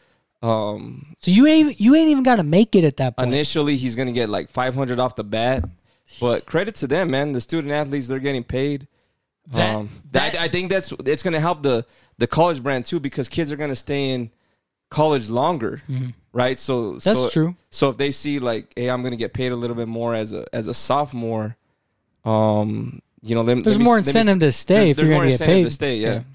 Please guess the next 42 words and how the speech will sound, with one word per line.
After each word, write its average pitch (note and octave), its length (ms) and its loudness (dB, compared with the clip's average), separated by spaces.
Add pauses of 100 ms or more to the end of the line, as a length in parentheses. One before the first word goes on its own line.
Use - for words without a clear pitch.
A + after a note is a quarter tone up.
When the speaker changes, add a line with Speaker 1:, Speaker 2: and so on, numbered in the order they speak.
(160)
Speaker 3:
I E3+ 40 6
mean, F3+ 120 8
that, G#3 200 2 (100)
that G3 160 -2
guy's B3 220 -2
a F3+ 60 0
bigger E3+ 260 -2
cap F#3 340 -6
hit F3 240 -6
than C#3+ 160 -6
Mitchell E3 300 -4
Trubisky, D3 680 -6
<laughs> - 20 -16
coach, C#3 360 -2
who E3 80 2
just E3 320 2
signed F3+ 260 0
with D#3+ 120 -2
the A#2 80 -10
Steelers, C#3 720 -2
right? A3+ 220 -4 (1400)
Speaker 2:
All C#3+ 80 -4
right, G3 100 4
Wedo. F3 400 6
I D#3 140 0
mean, D#3+ 280 2 (300)
it F#3 160 4
has A3 140 4
been, E3 440 4 (920)
they, F3 140 4 (180)
the E3+ 100 6
fans C#4+ 360 4
have G3+ 100 6
been E3 100 6
asking F#3 380 2
for D3 160 4
a C3+ 60 6
top D3 280 0
five C#3+ 320 2
for C3 140 -4
Speaker 3:
Yeah. C3+ 160 2
Speaker 2:
weeks. F3+ 260 4